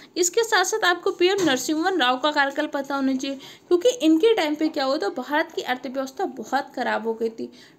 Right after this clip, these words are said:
डॉक्टर मनमोहन सिंह का एक बहुत ही महत्वपूर्ण योगदान था भारत की अर्थव्यवस्था को बूस्ट करने में। तो ये सारी चीज़ें आपको पता होनी चाहिए। तो आज की क्लास में हमने इंपॉर्टेंट पॉइंट को डिस्कस किया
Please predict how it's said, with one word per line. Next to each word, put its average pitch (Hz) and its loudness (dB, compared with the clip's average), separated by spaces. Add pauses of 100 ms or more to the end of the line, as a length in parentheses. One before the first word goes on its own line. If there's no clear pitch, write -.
डॉक्टर 392 0
मनमोहन 277 0
सिंह 330 -8
का 339 -2
एक 302 -4
बहुत 277 -4
ही 392 4
महत्वपूर्ण 233 -2
योगदान 254 -2
था 370 0
भारत 269 -2
की 359 2
अर्थव्यवस्था 247 -4
को 440 2
बूस्ट 254 -4
करने 214 -2
में। 220 -6
तो - -16
ये 339 6
सारी 311 0
चीज़ें 269 -4
आपको 269 -2
पता 311 -4
होनी 208 -6
चाहिए। 220 -8 (440)
तो - -14
आज 247 -4
की 349 0
क्लास 320 0
में 339 -2
हमने 339 -2
इंपॉर्टेंट 269 -6
पॉइंट 247 -6
को 277 -4
डिस्कस 247 -4
किया 359 0